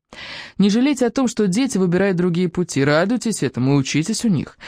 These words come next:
Дети могут показать вам то, о чём вы не имеете ни малейшего понятия, о чём никогда даже не задумывались. При этом они сами будут очень рады вас этому научить.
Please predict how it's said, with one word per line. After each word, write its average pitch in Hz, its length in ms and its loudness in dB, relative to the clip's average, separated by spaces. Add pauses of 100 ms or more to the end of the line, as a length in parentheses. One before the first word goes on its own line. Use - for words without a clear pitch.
(240)
Дети 208 320 0
могут 196 400 2
показать 165 480 0
вам 147 180 2
то, 196 160 0
о 208 80 2
чём 180 260 0
вы 190 140 2
не 196 140 4
имеете 190 340 0
ни 190 160 4
малейшего 247 540 0
понятия, 120 480 -2
о 135 60 0
чём 175 260 2
никогда 233 420 0
даже 202 240 0
не 190 120 2
задумывались. 139 680 -2 (320)
При 151 140 0
этом 156 200 0
они 285 140 2
сами 285 280 0
будут 220 260 0
очень 202 240 2
рады 175 280 2
вас 156 280 0
этому 151 260 0
научить. 175 480 -4